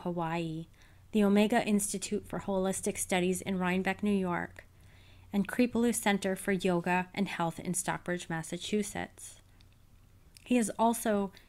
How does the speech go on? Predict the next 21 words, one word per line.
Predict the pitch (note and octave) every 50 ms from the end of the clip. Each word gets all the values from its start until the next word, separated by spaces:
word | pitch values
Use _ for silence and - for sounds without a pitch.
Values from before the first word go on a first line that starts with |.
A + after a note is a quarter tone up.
| - - -
an | G3
invited | F#3+ F#3 F3+ F3 F#3+ G3 G3 G#3 G#3+ G3 F#3
chair | - - - F#3+ F#3 F3
of | - F#3 F3 -
research | F3 F3+ F#3 F3+ F3+ - F#3 F3+ F3+ - - -
committee | - F3+ F3 E3+ E3 D#3+ D#3+ E3 - - -
at | F3+ F#3+ - -
Life | F#3+ F#3+ F#3 F#3 -
University | G3+ G3 F#3+ F#3 F3 E3+ E3+ - - - F3+ F3 D#3+ D#3+ E3 - - - -
in | G3 F#3
Atlanta, | F3+ F3+ - E3+ D#3+ D#3 D#3+ D#3+
Georgia. | D#3 - E3+ E3+ E3+ D#3+ - D#3 D#3+ E3+ E3+ - - - - - - - - - - - - - - - - - - - - - - - - - - - - - - - - - - - - - - - - - - - - - - - - - - - - - - - - - - - - - - - - - - - - - - - - - - - - - - - - - - - - - - - -
Every | A3+ A3+ G#3+ A#3+ C4+ C4+
progression | C4 - D4 C#4 A3+ A3 F#3 F#3+ - - - G3+ G3 G3
forward | F#3 - - F3+ E3+ E3+ E3+ F3 F3 E3+
begins | F3 F3 F3 F3+ F3 E3+ E3+ E3 - -
in | F#3 F3
awareness. | E3+ E3 F3 E3+ E3 E3 D#3+ D3+ D3+ - - - - - - - - - - - - - - - - - - - - - - - - -
Kensho | - - A#3+ A#3+ A#3 A#3 - A#3+ A#3+ A#3 A#3 A3+ - -
and | F#3+ F#3
Satori. | F3+ - F#3 F3+ - - F3 D#3+ D#3 D#3 - - - -